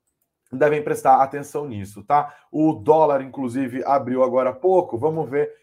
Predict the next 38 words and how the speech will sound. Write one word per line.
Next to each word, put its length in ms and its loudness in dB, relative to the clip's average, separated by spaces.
quanto 300 -4
que 80 -10
tá. 260 2
Tá 140 -6
caindo, 540 -2
entendeu? 360 -6
Um 40 -16
momento 300 -4
de 40 -20
correção 440 -6
também. 380 -6
No 160 -10
caso 440 -2
da 120 -2
moeda 220 -4
americana, 420 -4
uma 120 -6
queda 260 -6
de 100 -14
zero 220 -4
vírgula 380 -4
trinta 400 -8
e 60 -6
três 340 -8
por 120 -12
cento. 360 -10
Moeda 180 -2
americana 300 -8
cotada 360 -4
agora 240 -2
a 40 -6
cinco 380 -12
reais 460 -4
e 120 -8
oito 360 -4
centavos 840 -4
à 120 -4
vista, 580 -14